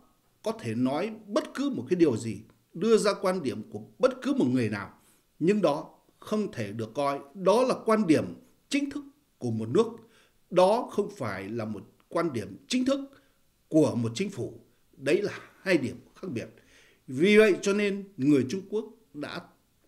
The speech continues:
phát lờ, đã không hề đếm xỉ gì đến bất cứ một cái phản ứng nào của phía Việt Nam, đặc biệt là của phía báo chí Việt Nam. Bởi vậy cho nên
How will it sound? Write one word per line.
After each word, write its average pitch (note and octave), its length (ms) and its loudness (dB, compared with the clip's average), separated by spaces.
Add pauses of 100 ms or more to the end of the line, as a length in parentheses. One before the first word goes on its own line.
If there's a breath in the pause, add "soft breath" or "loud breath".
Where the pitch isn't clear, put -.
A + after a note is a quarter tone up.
(140)
phát A#3+ 220 -2
lờ, F#3+ 320 6 (380 soft breath)
đã F3 140 -8
không B3 320 2
hề G3+ 240 6
đếm G3+ 240 -2 (100)
xỉ D3+ 340 0
gì F3+ 180 0
đến A3+ 320 0 (140)
bất D4 140 -4 (140)
cứ C#4+ 240 -4
một G#3+ 120 -4
cái G#3+ 120 -10 (160)
phản A2 160 -10 (100)
ứng F3+ 200 -4
nào A#2 260 -6 (360 soft breath)
của A2+ 260 -6
phía F3+ 100 4
Việt C3+ 160 -2
Nam, B2+ 260 -4 (240)
đặc D#3+ 260 -2
biệt D3 140 4 (460 soft breath)
là A2+ 220 -4
của G2 120 -10
phía D#3+ 200 -2
báo D#3 340 -4
chí F#3 180 -8
Việt G2+ 180 -12
Nam. A2 220 -6 (760)
Bởi E3+ 240 8
vậy G3 220 4
cho A3 120 2
nên G#3 320 0